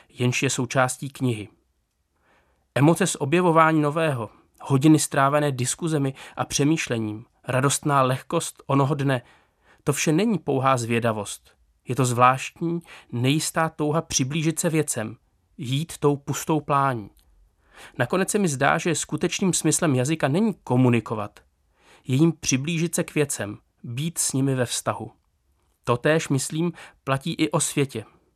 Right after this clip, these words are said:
Studovat prostor, čas, černé a bílé díry je způsob, jak být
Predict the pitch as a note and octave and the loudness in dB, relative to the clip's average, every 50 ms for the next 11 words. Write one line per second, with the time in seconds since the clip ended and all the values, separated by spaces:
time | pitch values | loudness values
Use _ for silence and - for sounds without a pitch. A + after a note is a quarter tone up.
0 | _ _ _ _ - - - - C3+ C3 C3 C#3 C3 - - - D#3 E3+ - - | _ _ _ _ -12 -8 -2 0 0 4 4 2 2 2 -2 -2 -2 -2 -2 -4
1 | - C3+ A#2+ A2+ - - _ _ _ _ - - D#3+ D3 C3+ - - - - _ | -6 -6 -6 -6 -10 -16 _ _ _ _ -6 -2 0 0 0 -2 -6 -10 -14 _
2 | - - - _ _ - - C3+ B2+ B2+ C3 C3 C3 C3+ - - A#2+ A#2+ B2 B2 | -20 -20 -20 _ _ -2 0 0 2 2 2 2 0 0 -2 -4 -6 -6 -4 -4
3 | C3+ C3+ C3 B2+ B2 B2 C3 D3+ D#3 C#3+ B2 A#2+ - _ - - _ _ - B2+ | -2 -2 0 -2 -2 -4 -4 -2 -2 -2 -2 -6 -10 _ -20 -20 _ _ -4 -2
4 | A#2+ - - - - B2 B2 - - - E3 D#3+ - _ _ _ _ _ _ _ | -2 -2 -2 -4 -6 -6 -6 -6 -4 -4 -4 -6 -6 _ _ _ _ _ _ _
5 | - B2+ B2 A#2+ A#2+ A2+ A2+ - D3 D#3+ - - | -6 -4 -4 -4 -4 -6 -6 -6 -6 -6 -8 -12